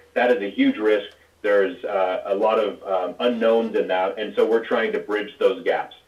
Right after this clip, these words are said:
uh, for our producers. So they don't have to make that giant infrastructure leap, that we're trying to bridge that gap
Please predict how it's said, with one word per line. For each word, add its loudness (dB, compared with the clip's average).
uh, -2
for 4
our 6
producers. -8
So 2
they 4
don't 4
have 0
to -4
make 0
that 0
giant 0
infrastructure -4
leap, -6
that 2
we're 2
trying -2
to -2
bridge -4
that 2
gap -2